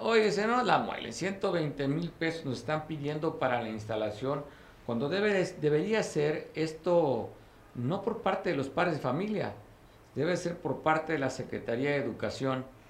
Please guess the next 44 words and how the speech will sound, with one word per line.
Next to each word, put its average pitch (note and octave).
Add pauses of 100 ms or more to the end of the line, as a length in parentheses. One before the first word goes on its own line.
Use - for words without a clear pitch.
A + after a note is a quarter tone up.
(280)
para B2
que A2+
nos A2
den B2 (360)
la A2+
instalación. A2
La A2+
afectación D#3+
son C#3+
más C#3+
de C#3
mil D3
quinientos C#3
alumnos C3+ (400)
en G#2+
su G#2+
horario C3+
matutino E3+ (300)
y -
más D3
de D3+
quinientos C#3
alumnos B2 (220)
en C#3
su C3+
horario C3+
vespertino. A2+
Dicen A#2+
que G2
no A2+
tienen B2+
ventiladores D3+ (420)
y B2
la C#3
ilumina-, B2
y C3+
la, D#3
el, A2+
el A#2+
aire D3+
que A2+
circula B2
por A2
esos, B2